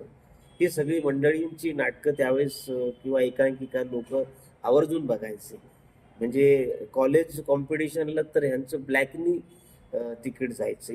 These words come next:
इतकी छान, अ, अ, एन्जॉय करणारी ही मंडळी होती आणि त्यांच्या बरोबरीने मला काम करायला मिळालं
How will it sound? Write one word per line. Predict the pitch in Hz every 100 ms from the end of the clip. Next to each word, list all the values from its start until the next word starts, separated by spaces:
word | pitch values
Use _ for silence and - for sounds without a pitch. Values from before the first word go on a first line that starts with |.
| 117
इतकी | 135 - - 165 147
छान, | - 143 151 151 -
अ, | 127 127 123 - _ _ _ _
अ, | 113 117
एन्जॉय | 113 117 120 123 139
करणारी | 139 131 120 123 123 127 123
ही | 127
मंडळी | 123 117 123
होती | 120 101 - 123 - - - _
आणि | 147
त्यांच्या | 160 131 123 151 175
बरोबरीने | 180 185 180 180 175 175
मला | 160 143
काम | 147 135 143
करायला | 139 127 131
मिळालं | 127 117 120 131